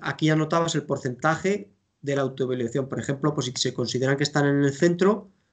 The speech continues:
pues el cincuenta por ciento. Pero es que, mm, lo comentamos nosotros,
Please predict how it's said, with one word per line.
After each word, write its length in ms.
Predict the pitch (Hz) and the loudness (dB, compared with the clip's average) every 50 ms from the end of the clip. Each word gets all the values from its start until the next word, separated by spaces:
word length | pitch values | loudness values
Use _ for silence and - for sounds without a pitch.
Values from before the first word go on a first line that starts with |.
| _ _ | _ _
pues 140 | - 131 123 | -6 -4 -4
el 60 | 127 120 | -4 -4
cincuenta 400 | - 117 117 127 123 127 120 110 | -6 -4 -2 0 0 0 0 -2
por 120 | 117 104 | -4 -4
ciento. 260 | - 127 123 120 120 - | -4 -4 -4 -4 -4 -4
Pero 180 | 131 127 139 - | -4 -4 -2 -2
es 100 | 156 - | -2 2
que, 300 | - 175 180 190 - - - - _ _ _ _ _ _ _ _ _ _ _ _ _ _ _ _ _ _ - | 2 2 2 2 -2 -6 -12 -20 _ _ _ _ _ _ _ _ _ _ _ _ _ _ _ _ _ _ -2
mm, 560 | 147 143 139 139 143 143 143 143 139 139 139 139 - - - - - | 0 0 0 0 0 -2 -4 -6 -8 -8 -8 -8 -10 -12 -14 -16 -4
lo 260 | - 170 151 143 - | 0 2 4 4 4
comentamos 720 | - 139 139 135 135 175 180 190 196 190 196 196 185 180 - | 4 2 2 2 4 4 6 8 8 8 8 6 4 0 -2
nosotros, 580 | 180 170 170 190 190 - 196 220 233 - - | -2 0 2 2 2 2 0 -2 -4 -6 -14